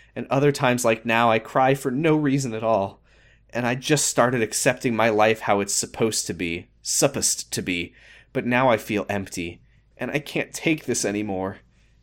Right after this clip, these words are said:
Missus Miller interrupted her. "Come, let's go to my office so that we can continue our conversation in there."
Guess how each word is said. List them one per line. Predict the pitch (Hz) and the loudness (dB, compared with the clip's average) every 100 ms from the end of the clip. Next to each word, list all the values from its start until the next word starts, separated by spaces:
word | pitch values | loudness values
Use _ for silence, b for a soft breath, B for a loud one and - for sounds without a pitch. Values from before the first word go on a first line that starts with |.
| - | -10
Missus | 98 110 104 | -8 -6 -2
Miller | 101 98 90 | 0 2 2
interrupted | 87 90 85 85 - 87 | -2 -2 -2 -2 -4 -4
her. | 85 - _ _ - _ - | -6 -6 _ _ -20 _ -8
"Come, | 165 139 131 | 0 0 0
let's | 143 185 - | -2 -2 4
go | 139 | 4
to | 135 | 6
my | 127 | 4
office | 82 82 - 87 | 2 0 -2 -4
so | - 113 | -2 -2
that | 110 | -2
we | 110 | -4
can | 107 104 | -4 -8
continue | 120 117 139 139 143 | -10 -6 0 4 6
our | 120 123 | 6 2
conversation | 113 104 104 - 85 98 90 | -2 -2 -2 -2 -2 -4 -4
in | 90 | -2
there." | 85 78 82 | -2 -2 -6